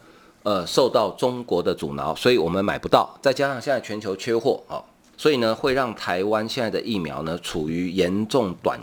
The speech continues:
缺的情况。那国产的疫苗六月中解盲，也，现在也不知道会不会成功。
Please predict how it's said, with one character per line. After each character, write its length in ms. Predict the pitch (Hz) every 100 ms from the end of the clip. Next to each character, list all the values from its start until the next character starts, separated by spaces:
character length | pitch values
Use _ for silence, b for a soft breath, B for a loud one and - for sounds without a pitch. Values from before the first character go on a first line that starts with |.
| -
缺 240 | - 107
的 100 | 101
情 220 | 76 78
况。 260 | 80 113 98
那 200 | 127 110 B B B B
国 160 | - 151
产 180 | 180 104
的 80 | 107
疫 140 | 131
苗 360 | 104 87 85 -
六 260 | 127 131 110
月 400 | 117 107 95 85 -
中 320 | - 120 113 117
解 180 | - 85
盲， 300 | 73 69 80 82
也， 360 | 82 73 64
现 200 | - 131
在 100 | 120
也 80 | 80
不 100 | -
知 140 | 101
道 100 | 113
会 120 | 95 104
不 40 |
会 80 | 98
成 220 | - 80
功。 180 | 98